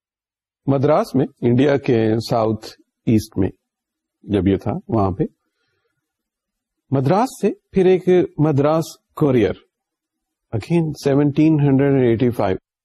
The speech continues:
پھر پبلیکیشن کا سلسلہ جب شروع ہوا تو پھر ایک کے بعد ایک جو ہے اخبار آتا چلا گیا۔ مدراس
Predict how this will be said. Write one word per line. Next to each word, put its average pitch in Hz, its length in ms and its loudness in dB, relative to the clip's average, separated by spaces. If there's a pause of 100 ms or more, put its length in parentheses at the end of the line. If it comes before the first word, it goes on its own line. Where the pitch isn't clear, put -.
(180)
پھر 139 220 2
پبلیکیشن 131 640 2
کا 131 80 2
سلسلہ 117 360 0
جب 107 180 0
شروع 110 340 0
ہوا 98 180 2 (320)
تو 113 80 -6
پھر 123 220 0
ایک 131 300 0
کے 113 100 -4
بعد 95 260 -2 (180)
ایک 95 260 0
جو 76 80 -4
ہے 107 140 -4 (300)
اخبار - 340 -4
آتا 101 280 -4
چلا - 260 -4
گیا۔ 185 120 -6 (420)
مدراس 127 460 0